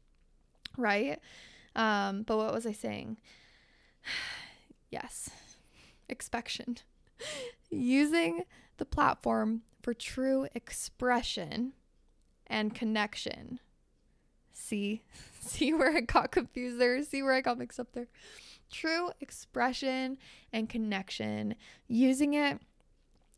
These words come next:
to share our gifts and share our life just for the sake of sharing and connecting with each other. Using it to, to make actual friendships and relationships.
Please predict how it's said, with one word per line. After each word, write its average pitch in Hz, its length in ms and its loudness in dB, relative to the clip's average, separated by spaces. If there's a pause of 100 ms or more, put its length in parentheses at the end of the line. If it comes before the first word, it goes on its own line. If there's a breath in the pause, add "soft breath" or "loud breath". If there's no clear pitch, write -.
(180)
to 262 120 0
share 202 320 6
our 240 160 6
gifts 208 680 -4 (460 soft breath)
and 226 120 2
share 208 280 2
our 269 140 8
life - 640 2 (180)
just 311 320 4
for 349 140 0
the 320 120 -2
sake - 340 -4
of - 120 -8
sharing 240 840 0 (440 soft breath)
and 240 140 -2
connecting 240 580 4
with 254 160 2
each 220 140 -2
other. 214 240 2
Using 254 460 0
it 311 180 -2
to, 285 420 2 (440 soft breath)
to 294 120 -4
make 269 440 2
actual 277 400 0
friendships 262 680 -2
and 226 160 0
relationships. 226 1080 0